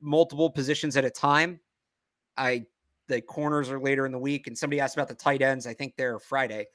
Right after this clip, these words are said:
Uh, I'm gonna guess they have Jalen Mills with the corners, so he's not here.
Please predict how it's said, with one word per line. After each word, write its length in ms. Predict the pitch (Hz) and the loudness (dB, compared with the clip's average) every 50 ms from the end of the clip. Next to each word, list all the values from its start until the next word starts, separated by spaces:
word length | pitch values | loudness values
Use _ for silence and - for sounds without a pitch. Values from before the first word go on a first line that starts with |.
| _ _ _ _ _ | _ _ _ _ _
Uh, 160 | - 127 139 139 | -8 -6 -4 0
I'm 140 | - 139 147 147 | 0 2 4 4
gonna 100 | 165 156 | 4 6
guess 220 | 147 160 147 - | 6 6 6 4
they 60 | 156 | 2
have 80 | 143 147 | 0 2
Jalen 300 | - 143 131 127 123 120 | 0 -2 0 -2 -4 -4
Mills 300 | 120 117 117 110 - - | -4 -4 -6 -6 -8 -12
with 160 | 110 - _ | -16 -16 _
the 80 | - - | -20 -20
corners, 380 | - 104 95 90 90 98 - | -18 -18 -18 -18 -18 -18 -16
so 160 | - 104 101 98 117 | -14 -14 -14 -14 -12
he's 260 | - 117 113 104 104 | -10 -10 -10 -10 -10
not 260 | 113 107 98 92 - - _ _ _ _ | -10 -10 -8 -8 -10 -12 _ _ _ _
here. 280 | _ - 101 92 - | _ -12 -12 -12 -12